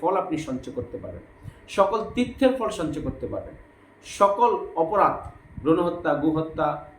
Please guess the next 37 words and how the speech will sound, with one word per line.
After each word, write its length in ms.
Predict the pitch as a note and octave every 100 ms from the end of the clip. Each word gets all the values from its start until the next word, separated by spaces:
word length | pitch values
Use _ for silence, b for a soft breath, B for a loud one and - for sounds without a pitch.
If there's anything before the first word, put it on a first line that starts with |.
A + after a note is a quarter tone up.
| B2+
মাতৃহত্যা, 540 | D3+ - E3+ D#3 D3+
পিতৃহত্যা, 600 | D3+ E3+ - F3 E3 D3+
এই 240 | C#3+ F#3 -
যে 80 |
হত্যাগুলো 500 | A#3+ E3 - D#3 C#3
হয়, 180 | B2 - - - - - C3+
গুরুদেব 320 | D#3+ E3 D3+
হত্যা, 340 | C#3+ - A#2+ - - - D#3
এইসব 260 | D3+ D#3+
জঘন্য 300 | D#3 D#3 G3
অপরাধ 460 | F#3+ D3 C#3+ B3+ B3+
থেকেও 180 | A3+ D#3
আপনি 200 | - C#3
মুক্তি 340 | C3+ C#3 D#3+
পাবেন 420 | D3+ D3+ G#3+ - - - -
যদি 240 | C3 F#3+ A3
রাস-, 380 | F3 D3+ - -
রাধাষ্টমী 600 | B2+ C3+ F#3 - F#3+ D3
ব্রত 180 | C#3+
আপনি 220 | C#3 - B2
সুন্দরভাবে 500 | - B2+ C3 C3 C#3
পালন 320 | A#2 A2+ G#2
করেন। 160 | - - - - - - - -
তাই 180 | C#3+
ভক্তরা, 340 | D3 B2+ - B2+
মাতাজিরা, 480 | C#3+ A2+ A#2 D3 - - - -
এই 180 | D3+ F#3+
হৃদয় 240 | F#3 F3+
কৃষ্ণ 340 | D#3+ D3+ D#3
চেতনা, 260 | D3 D3 C#3
কৃষ্ণ 380 | C3 B2+ - C3
ভাবনায় 320 | G2+ B2+ B2+
জাগ্রত 440 | A#2+ - A#2 A2+
হয়ে 380 | A2+ D3 A3 - - - - C3
যদি 260 | D#3+ A3 C4
কারো 260 | G#3 F3+
বাড়িতে 360 | D3+ D3+ C#3+